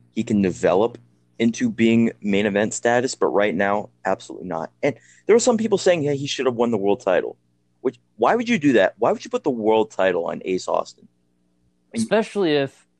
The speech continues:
Speaker 2: I guess they changed the plans to what they're doing now. They had to have. Because I,
Speaker 1: Yeah,
Speaker 2: you
Speaker 1: obviously.
Speaker 2: can't tell me Eddie Edwards was gonna be the world champion after Slammiversary if they were going
Speaker 1: Well, he
Speaker 2: for it.
Speaker 1: probably would have been.
Speaker 2: Well, okay.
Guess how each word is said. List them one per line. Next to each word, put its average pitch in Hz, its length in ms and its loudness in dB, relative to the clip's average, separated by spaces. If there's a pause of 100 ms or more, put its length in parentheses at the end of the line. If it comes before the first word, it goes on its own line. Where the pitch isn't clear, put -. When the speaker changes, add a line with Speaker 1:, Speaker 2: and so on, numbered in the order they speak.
Speaker 2:
I 131 120 -2
guess 139 300 -4
they 127 140 -2
changed 117 500 -4
the 120 80 -4
plans 110 680 -8
to 113 180 -8
what 104 220 -6
they're 107 120 -4
doing 95 400 -8
now. 95 440 -12 (120)
They 117 140 -6
had 131 240 0
to 101 80 -10
have. 95 80 -16 (800)
Because 123 160 -8
I, - 120 -6 (460)
Speaker 1:
Yeah, 117 100 -2
Speaker 2:
you - 60 -6
Speaker 1:
obviously. 160 340 0
Speaker 2:
can't 151 200 -2
tell 120 180 -6
me 110 240 -8 (200)
Eddie 123 300 -2
Edwards 104 380 -8
was 104 160 -10
gonna 104 240 -10
be 104 140 -12
the 101 100 -10
world 98 240 -10
champion 95 460 -20
after 92 220 -20
Slammiversary 95 720 -20
if - 100 -20
they - 80 -20
were 92 100 -20
going - 160 -14
Speaker 1:
Well, 453 80 6
he 453 80 2
Speaker 2:
for - 60 -2
it. - 40 -10
Speaker 1:
probably 117 240 2
would 87 220 -2
have 92 160 -4
been. 98 280 -4 (1400)
Speaker 2:
Well, 143 320 -8 (120)
okay. 104 320 -12